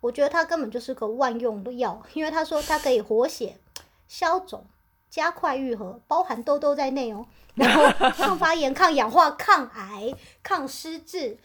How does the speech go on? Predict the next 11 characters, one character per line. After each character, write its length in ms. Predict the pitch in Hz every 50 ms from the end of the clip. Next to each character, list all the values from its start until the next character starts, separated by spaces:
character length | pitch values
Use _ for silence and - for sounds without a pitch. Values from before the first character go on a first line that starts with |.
| _ _
同 220 | - - - 320
时 160 | 294 - 311 302
有 160 | 294 247 226
心 200 | - - 359 403
血 200 | 392 - 262 262
管 200 | 277 269 269 269
保 160 | 277 208 196
护 200 | - - 269 247
的 80 | 220 208
功 240 | - 214 208 226
能。 220 | 226 208 233 247